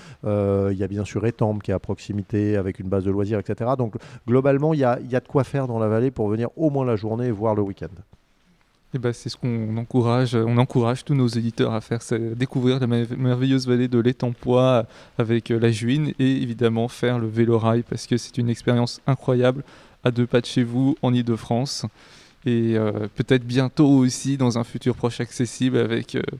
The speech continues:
Speaker 2: le R E R et depuis le train, ça sera
Speaker 1: Ouais, on travaille. Alors, euh, on travaille avec, euh, les collectivités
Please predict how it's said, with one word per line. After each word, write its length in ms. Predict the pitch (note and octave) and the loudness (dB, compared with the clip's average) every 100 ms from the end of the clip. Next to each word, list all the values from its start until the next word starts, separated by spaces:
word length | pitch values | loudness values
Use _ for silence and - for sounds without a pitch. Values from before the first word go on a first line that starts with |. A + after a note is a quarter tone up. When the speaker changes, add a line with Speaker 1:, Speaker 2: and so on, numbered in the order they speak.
| - - | -16 -14
Speaker 2:
le 260 | - A#2+ A2+ | 0 2 2
R 80 | A#2 | 2
E 120 | A#2+ | 2
R 60 | B2 | 2
et 40 | |
depuis 280 | A#2+ A#2+ B2 | 0 0 -2
le 40 | |
train, 300 | - - A#2+ | -2 -4 -4
ça 160 | C3 - | -4 -8
sera 400 | - - - A2 - B2 | -8 -8 -6 -8 -12 -6
Speaker 1:
Ouais, 460 | A#2 B2+ C3+ C3 | 0 4 6 6
on 100 | B2+ | 4
travaille. 540 | - C#3 B2+ C#3 C#3+ A#2+ | 2 0 4 4 4 4
Alors, 280 | A2 G2+ | 2 4
euh, 220 | G#2+ G#2 G#2 | 4 4 2
on 140 | G#2 | -2
travaille 420 | - A2 A#2 A2+ | -2 -2 0 0
avec, 300 | G2+ G2 - | -2 -4 -4
euh, 280 | G2 F#2 F#2 | -2 0 -2
les 120 | F#2+ | -4
collectivités 760 | G#2 G#2 G2 - G#2 - B2+ | -4 -4 -4 -8 -10 -2 -2